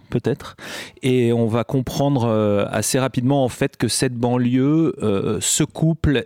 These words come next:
et les familles qui entourent, euh, ce couple, euh, ont un secret bien particulier. J'en dirai pas plus parce que vraiment, c'est, voilà. Euh, c'est un film qui est, euh, très beau.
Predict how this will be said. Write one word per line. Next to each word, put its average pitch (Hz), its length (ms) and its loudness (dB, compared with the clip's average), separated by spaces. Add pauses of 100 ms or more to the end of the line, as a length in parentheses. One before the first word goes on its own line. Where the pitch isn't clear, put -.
(100)
et 151 400 2
les 123 360 0
familles 165 680 0
qui - 180 -2
entourent, 131 680 0
euh, 101 360 0
ce - 160 -4
couple, 156 360 -4 (520)
euh, 98 580 0 (360)
ont 165 180 2
un 147 80 2
secret 147 680 0
bien 113 200 0
particulier. - 440 -8 (120)
J'en 139 160 0
dirai 131 180 0
pas 139 80 2
plus 170 160 -2
parce - 140 -8
que 123 80 0
vraiment, 117 280 0
c'est, 104 180 0
voilà. 117 340 0 (400)
Euh, 110 240 2
c'est - 320 -2
un 143 100 2
film 160 420 0
qui 139 420 0
est, 131 40 2
euh, 110 420 2 (600)
très 185 260 0
beau. 135 180 0